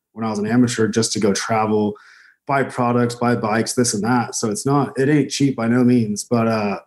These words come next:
you know, once I, once I turned pro and was actually making a bit of a paycheck, um, my first sponsors that were actually paying money was Fly Racing,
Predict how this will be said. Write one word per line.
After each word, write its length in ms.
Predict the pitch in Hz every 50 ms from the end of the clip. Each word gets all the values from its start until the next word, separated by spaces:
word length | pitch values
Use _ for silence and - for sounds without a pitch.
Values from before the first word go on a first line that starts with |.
| _ _ _ _ _ _ _ _ _
you 120 | - 147 156
know, 80 | 143
once 260 | 127 123 147 156 147 156
I, 280 | 151 143 135 123 113 - - - - _ - _ _ _ _ _ _ _
once 240 | 160 170 160 165 180
I 140 | 185 175 160
turned 640 | - - - - - 156 160 156 156 156 151 143 135 120 123 - - _ _ _ _ _ _ _ _ _ _ _ _ _ _ _ _ _ _ _ _ _
pro 460 | - - - 156 151 151 156 156 156
and 120 | 147 135 127
was 180 | 123 110 120
actually 320 | 127 127 127 - - 127 120
making 460 | 120 120 120 127 127 131 139 131 127
a 40 | 120
bit 140 | 120 123
of 100 | 127 117
a 60 | 117 110
paycheck, 640 | - - 117 117 120 120 - 143 143 147 147 143 _ _ _ _ _ _ _ _ _ _ _ 117
um, 640 | 123 131 127 123 120 117 113 110 110 110 104 104 -
my 160 | 123 123 120
first 400 | 117 120 - - - 139 139 139
sponsors 600 | - 135 127 127 123 120 - 135 135 135 131 131
that 120 | - 120 110
were 120 | 110 117
actually 240 | 113 113 - - 113
paying 360 | - - - 123 123 123 120
money 260 | 117 117 117 120 120
was 220 | 120 113 107 - -
Fly 180 | - 117 113
Racing, 600 | 107 110 110 113 117 - - 127 127 127 131 131